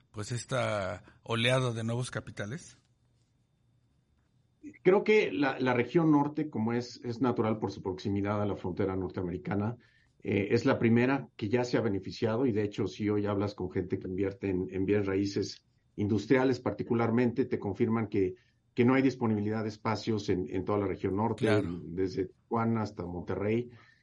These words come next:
Speaker 2: Entonces, creo que eso es lo natural, pero creo que eso se va a ir, se va a ir derramando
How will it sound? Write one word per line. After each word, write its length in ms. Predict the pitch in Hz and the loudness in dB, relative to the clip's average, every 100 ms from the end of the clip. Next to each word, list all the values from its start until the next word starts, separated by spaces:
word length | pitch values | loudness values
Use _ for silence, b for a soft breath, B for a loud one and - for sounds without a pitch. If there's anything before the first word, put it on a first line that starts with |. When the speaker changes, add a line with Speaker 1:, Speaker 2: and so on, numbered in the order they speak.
| B - | B -6
Speaker 2:
Entonces, 720 | 107 101 117 120 120 123 120 | -2 0 2 2 4 4 4
creo 180 | - 131 | 0 2
que 80 | 131 | 2
eso 140 | 143 | 0
es 140 | 117 - | -2 -2
lo 100 | 104 | -2
natural, 480 | 104 98 120 131 139 | -2 2 2 4 2
pero 160 | 135 120 | 2 2
creo 120 | 151 | 2
que 80 | 160 | 0
eso 120 | 151 | -2
se 140 | 143 | -6
va 100 | 117 | -2
a 40 | 123 | 0
ir, 160 | 131 - | 0 -2
se 140 | - | -6
va 100 | 110 | -2
a 20 | 120 | 2
ir 80 | |
derramando 720 | 123 110 104 113 113 113 110 | 2 0 -2 -2 -2 -4 -6